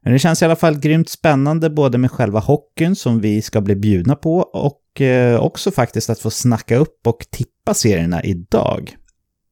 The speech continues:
Olof är fortsatt på semester, så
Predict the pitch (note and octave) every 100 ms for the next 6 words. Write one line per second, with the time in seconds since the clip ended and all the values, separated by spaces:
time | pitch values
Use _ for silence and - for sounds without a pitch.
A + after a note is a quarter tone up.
0 | _ _ _ - - - - - - D3+
1 | D3+ F3+ E3 E3+ - F3 B2 - E3 -
2 | - C3 - G#2+ G#2+ - E3+ A3+ - C3
3 | A#2+